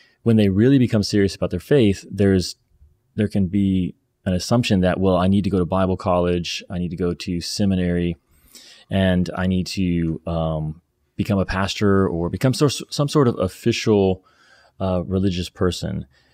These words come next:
which is a very, uh, formal approach or formal pathway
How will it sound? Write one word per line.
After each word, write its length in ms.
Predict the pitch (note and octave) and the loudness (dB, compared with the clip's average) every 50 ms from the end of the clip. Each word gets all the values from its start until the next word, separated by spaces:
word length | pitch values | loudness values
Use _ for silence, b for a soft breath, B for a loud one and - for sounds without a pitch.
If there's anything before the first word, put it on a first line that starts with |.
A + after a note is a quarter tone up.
| _ _ | _ _
which 140 | - A#2 A2 | -2 -2 -2
is 100 | A#2+ A2+ | 0 -2
a 40 | A2 | 0
very, 340 | F2+ A#2+ B2 A#2+ A#2 A2 - | 2 4 4 4 4 2 0
uh, 140 | A2 G2+ | -2 -6
formal 920 | F#2+ - - - - - A#2+ B2+ C3 B2+ A#2+ G2 F#2 F2 F2 E2+ E2+ - _ _ _ _ _ - | -8 -10 -12 -14 -4 0 2 2 4 4 2 2 2 0 -2 -4 -6 -10 _ _ _ _ _ -10
approach 440 | - - - G2+ F2 D#2+ D2 - - | -10 -6 -2 -2 -2 -2 -2 -4 -8
or 80 | F2+ | -8
formal 380 | - - - A2+ A#2 A2+ G#2 F#2 | -8 -2 0 0 2 2 0 -2
pathway 800 | - - G2+ G2 F#2+ G2 - - F#2 E2+ D#2+ D#2+ E2 E2+ - | -4 -4 -6 -6 -6 -6 -6 -6 -8 -6 -6 -8 -10 -12 -14